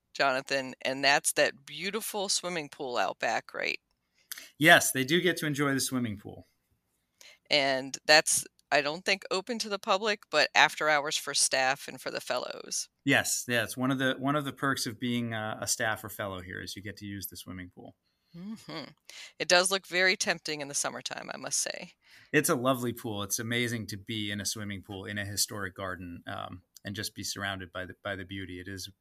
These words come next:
Speaker 2: a pretty special experience.
Speaker 1: Well, before we jump into the pool, let's maybe start with how a visitor,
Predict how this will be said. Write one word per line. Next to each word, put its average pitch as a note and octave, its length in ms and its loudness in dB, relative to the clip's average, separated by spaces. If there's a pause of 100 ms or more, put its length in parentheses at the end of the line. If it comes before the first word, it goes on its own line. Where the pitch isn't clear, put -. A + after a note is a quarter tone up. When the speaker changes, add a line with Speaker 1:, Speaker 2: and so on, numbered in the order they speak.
(100)
Speaker 2:
a - 60 -8
pretty A#2 280 -8
special G2 380 -8
experience. F#2 680 -12 (840)
Speaker 1:
Well, F3 180 0
before A#3 320 -4
we D4 140 -2
jump G3 320 0
into G#3 160 -10
the G3 100 -6
pool, D#3+ 560 -4 (100)
let's - 440 0
maybe E3+ 200 0
start - 440 4
with C#3 260 -4 (140)
how D#3 340 4
a D3+ 60 -2
visitor, C#3+ 640 -4